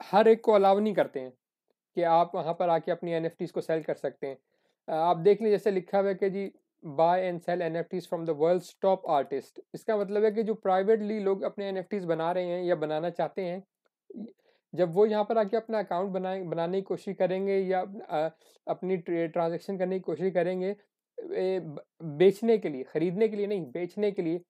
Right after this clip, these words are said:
तो आपको प्रॉब्लम होगी। अगर आप already आप कोई बड़े आर्टिस्ट नहीं है कौ-, और प-, फेमस नहीं है, तो ये आपको शायद आपकी एप्लीकेशन को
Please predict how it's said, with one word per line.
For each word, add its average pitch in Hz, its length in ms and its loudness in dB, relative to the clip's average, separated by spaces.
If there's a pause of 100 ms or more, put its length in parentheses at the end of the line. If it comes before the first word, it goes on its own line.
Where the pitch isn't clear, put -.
(180)
तो 196 120 0
आपको 185 380 -2
प्रॉब्लम 180 480 0
होगी। 170 280 0
अगर 180 220 0
आप 185 180 -2 (180)
already 170 500 0
आप 180 200 0
कोई 175 100 0
बड़े 156 280 0
आर्टिस्ट 170 460 -2
नहीं 170 240 0
है 175 80 -4
कौ-, 165 300 -6 (340)
और 151 260 -2
प-, 160 140 -2
फेमस 175 480 -2
नहीं 180 200 -4
है, 180 80 -4
तो 180 200 -4
ये 170 120 -2
आपको 165 240 -2
शायद 170 260 0
आपकी 165 260 -2
एप्लीकेशन 170 640 -4
को 180 260 -8